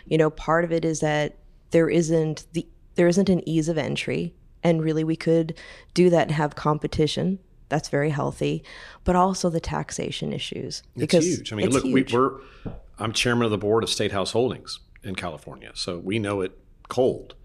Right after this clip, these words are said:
Speaker 1: Oh, yeah, you do.
Speaker 2: And, and so it's just as frustrating out there as it is here, just we've been dealing with it longer out there.
Speaker 1: Mm-hmm.
Speaker 2: Um,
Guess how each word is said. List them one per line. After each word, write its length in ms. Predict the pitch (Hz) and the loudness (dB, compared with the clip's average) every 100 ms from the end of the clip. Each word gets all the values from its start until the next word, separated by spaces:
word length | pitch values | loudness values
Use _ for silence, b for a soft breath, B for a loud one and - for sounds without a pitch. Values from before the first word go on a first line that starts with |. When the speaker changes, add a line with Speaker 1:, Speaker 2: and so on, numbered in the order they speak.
| - | -16
Speaker 1:
Oh, 140 | 208 233 | -10 -10
yeah, 300 | 185 262 - | -10 -14 -8
you 60 | |
do. 80 | 117 | -4
Speaker 2:
And, 440 | 110 104 98 98 - | -2 0 -2 -4 -6
and 180 | 107 98 | -6 -4
so 640 | - 120 107 101 95 95 - _ - | -2 0 2 2 0 -2 -10 _ -8
it's 240 | 98 98 | -6 -4
just 220 | - - | -2 -2
as 80 | 117 | -2
frustrating 500 | - 113 101 113 104 | -2 -2 0 -2 0
out 200 | 98 95 | -2 -2
there 240 | 110 110 101 | -2 0 -2
as 100 | 90 | -4
it 80 | |
is 200 | 92 87 | -6 -6
here, 220 | - 147 101 | -2 -2 -2
just 220 | 92 - | -4 -6
we've 140 | 107 | -6
been 140 | 92 82 | -6 -6
dealing 240 | 101 131 | -2 -2
with 100 | 95 | -4
it 60 | - | -8
longer 280 | 73 - | -14 -14
out 160 | 127 - | -16 -16
there. 220 | - - | -20 -16
Speaker 1:
Mm-hmm. 720 | 190 196 196 220 262 - - 104 | -16 -14 -14 -14 -18 -20 -12 -6
Speaker 2:
Um, 400 | 98 90 82 | -6 -6 -10